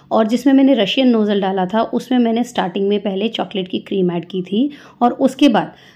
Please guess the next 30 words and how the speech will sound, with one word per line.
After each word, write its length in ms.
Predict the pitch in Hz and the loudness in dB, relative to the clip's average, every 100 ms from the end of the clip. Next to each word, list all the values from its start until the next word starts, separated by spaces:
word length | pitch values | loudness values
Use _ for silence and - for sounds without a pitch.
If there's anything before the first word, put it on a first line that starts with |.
| - | -6
आ, 160 | 202 202 | -2 2
जो 120 | 226 | 2
वाइट 220 | 220 247 | 2 4
वाली 220 | 262 254 | 4 2
क्रीम 280 | 247 208 214 | 2 0 2
है 80 | 247 | 0
उसे 300 | 220 208 240 | 0 0 2
भी 120 | 233 | 2
ऊपर 260 | 214 - 190 | 0 -2 -4
से 260 | - 269 | -2 -2
सर्कल 380 | 269 196 185 220 | -2 -4 -2 -2
बनाते 380 | 202 196 185 196 | -2 -4 -6 -4
हुए 160 | 214 | -2
फिल 220 | 285 - 180 | 0 -2 -2
कर 180 | 170 | -4
दिया 240 | 160 175 180 | -4 -6 -8
था। 240 | - - - - - - | -12 -18 -20 -20 -20 -4
तो 120 | 247 | -4
इससे 280 | - 233 - | -2 -2 2
ये 120 | 262 | 4
जो 100 | 254 | 4
रशियन 340 | 254 196 - 254 | 2 2 4 4
नोज़ल 280 | 240 233 240 | 4 0 0
का 140 | 247 | 0
जो 140 | 226 | 0
फ्लावर 400 | 254 240 185 202 | 0 0 0 0
बनता 300 | 214 208 196 | 0 0 0
है, 120 | 196 196 | -2 0
जो 120 | 220 | -2
ट्यूलिप 360 | 233 226 240 | 0 0 0